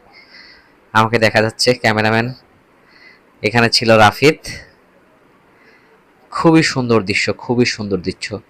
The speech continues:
ওই যে পাশে সাম্পান নৌকাগুলো দেখা যাচ্ছে, পাশেই ঝাবন। এই যে আসিফ আমাকে লাঠি দিয়ে, আহ, তাড়া করছে। খুবই সুন্দর দৃশ্য। এই পাশের সমুদ্রগুলা,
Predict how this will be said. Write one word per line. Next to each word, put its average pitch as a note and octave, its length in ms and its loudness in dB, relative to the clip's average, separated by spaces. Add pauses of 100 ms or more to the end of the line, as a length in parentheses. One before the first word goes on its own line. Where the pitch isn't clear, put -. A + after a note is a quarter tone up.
(500)
ওই C#3 220 4
যে B2 100 4
পাশে B2 240 0
সাম্পান A#2+ 420 0 (440)
নৌকাগুলো G#2+ 400 0
দেখা G#2 260 -2
যাচ্ছে, G#2 360 -4 (1120)
পাশেই A2 320 2
ঝাবন। G2+ 440 0 (400)
এই G2+ 100 -4
যে G#2 80 0
আসিফ G2+ 360 2 (220)
আমাকে G#2 280 -4
লাঠি G2+ 260 -2
দিয়ে, G2+ 240 -4 (1600)
আহ, A2 260 6
তাড়া A2+ 220 6
করছে। A2 360 -2 (1600)
খুবই A#2 300 0
সুন্দর A2+ 320 0
দৃশ্য। A2 560 0 (1400)
এই C#3 120 2
পাশের D3 280 0
সমুদ্রগুলা, C#3 920 2